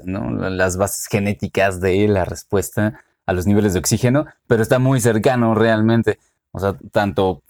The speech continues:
puede ser que, eh, pensemos en él cuando hagamos ejercicio, como cuando veamos atletas o,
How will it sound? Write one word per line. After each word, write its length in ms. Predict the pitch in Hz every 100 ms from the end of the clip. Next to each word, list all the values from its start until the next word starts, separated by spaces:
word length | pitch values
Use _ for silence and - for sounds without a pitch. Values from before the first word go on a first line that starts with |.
| _ _ _ _ _ -
puede 240 | 123 113
ser 240 | 101 101 104
que, 320 | 104 92 82 73 _ -
eh, 720 | 80 80 92 104 101 95 92
pensemos 440 | 101 95 120 113 107
en 120 | 101
él 120 | 107
cuando 220 | 117 98
hagamos 240 | 90 107 95
ejercicio, 720 | 82 82 - 113 135 151 - _ _
como 200 | 107 95
cuando 280 | 87 92 90
veamos 400 | 98 101 98 98
atletas 680 | 101 107 107 104 139 147 -
o, 320 | 110 104 143